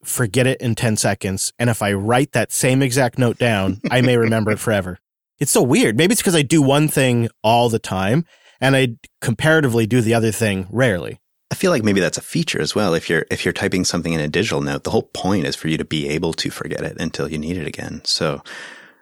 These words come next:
Speaker 2: I don't know, different space for different, different type of, uh, ideas, perhaps.
Speaker 1: Oh, I, I think, you know, shout out to OneNote. I think we should get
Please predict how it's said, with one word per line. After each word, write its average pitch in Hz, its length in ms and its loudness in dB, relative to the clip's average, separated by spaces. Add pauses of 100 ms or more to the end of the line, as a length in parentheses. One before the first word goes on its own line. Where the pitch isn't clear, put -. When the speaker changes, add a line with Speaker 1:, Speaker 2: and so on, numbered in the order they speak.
(220)
Speaker 2:
I 190 60 -2
don't 180 80 0
know, 170 120 -2 (280)
different - 260 -6
space 92 360 0
for 87 180 -2
different, 87 520 -4
different - 420 -8
type - 280 -10
of, 87 320 -6
uh, 87 360 0 (380)
ideas, 104 400 -6
perhaps. - 440 -8 (200)
Speaker 1:
Oh, 135 100 -4
I, 131 220 0
I 131 80 -4
think, 151 280 -4
you 139 80 -2
know, 101 120 -2
shout 131 260 -4
out 127 160 -4
to 110 80 -8
OneNote. 101 320 -2
I 80 60 -6
think 120 180 -6
we 113 60 -4
should 107 180 -6
get 101 200 -6